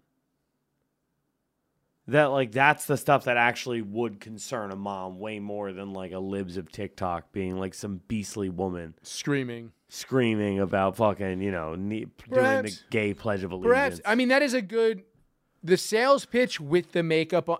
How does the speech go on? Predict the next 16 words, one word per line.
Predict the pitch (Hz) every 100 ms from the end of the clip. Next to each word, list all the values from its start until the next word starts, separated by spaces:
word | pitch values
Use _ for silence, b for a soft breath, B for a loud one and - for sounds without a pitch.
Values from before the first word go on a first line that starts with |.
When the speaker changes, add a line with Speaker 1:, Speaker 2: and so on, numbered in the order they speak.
| -
Speaker 2:
like, | 175 170 -
so | - 190
obviously | 170 214 240 - 214
the | 180
thing | - 196
in | 175
the | 147
woods | 135 143 139
is | 127 120
just | 131 -
like, | 131 -
well, | 135
this | 135 139 127
is | 113 - _ _ _
idiotic, | 147 127 113 82 - _ _ _ _ -
right? | 131 160